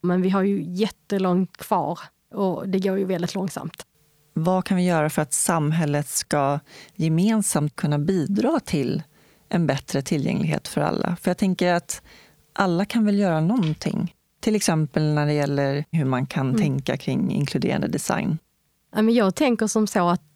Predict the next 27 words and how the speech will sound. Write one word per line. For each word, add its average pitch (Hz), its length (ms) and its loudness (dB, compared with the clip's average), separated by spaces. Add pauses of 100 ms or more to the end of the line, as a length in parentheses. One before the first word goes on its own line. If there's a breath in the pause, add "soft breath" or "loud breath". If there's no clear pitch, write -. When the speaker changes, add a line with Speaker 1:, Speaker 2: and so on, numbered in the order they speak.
(100)
Speaker 1:
det 190 100 0
inte 190 200 2
behöver 180 280 2
vara 185 160 2
så - 140 -4
himla 175 220 2
svårt. - 600 -2 (280)
Alltså, 208 200 0
vi 233 100 4
har 226 180 2
ju 220 80 2
två 180 320 0
produkter 202 800 0 (460 soft breath)
som - 220 0
används 190 480 2
av 180 140 0
alla 190 480 2
idag 170 340 2
som 185 180 0
från 180 220 2
början 175 380 2
var 165 120 2
hjälpmedel. 165 840 -2 (680 soft breath)
Och 220 140 0
det 220 60 4
är 226 80 4
fjärrkontrollen. 165 840 0